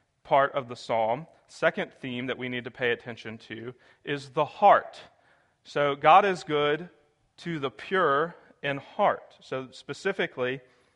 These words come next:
we need to pay attention that this psalm is about keeping a pure heart that experiences the goodness of God. So if you're someone who writes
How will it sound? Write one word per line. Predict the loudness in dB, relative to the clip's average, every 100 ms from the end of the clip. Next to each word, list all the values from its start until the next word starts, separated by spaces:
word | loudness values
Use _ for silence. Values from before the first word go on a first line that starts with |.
| _ _ _ -12
we | -10
need | -8
to | -8
pay | 0 0
attention | 0 -4 -6 -8 -6
that | -6 -6
this | -8 -2
psalm | 2 2 0
is | -6 -8
about | 0 4 6 4 -4 -20 _
keeping | -18 -12 -8 -8
a | -8
pure | -10 -8 -8
heart | -2 0 0 -2
that | -6 -8
experiences | -12 -14 -10 -10 -10 -16 -18
the | -20
goodness | -10 -8 -6 -8 -8 -14 _ _ _ _
of | -12 -10
God. | -2 -2 -2 -8 -18 _ _ _ _ _ _ _ _ _ _ _
So | -14
if |
you're | -14
someone | -2 0 2
who | 4
writes | 6 4 0 -20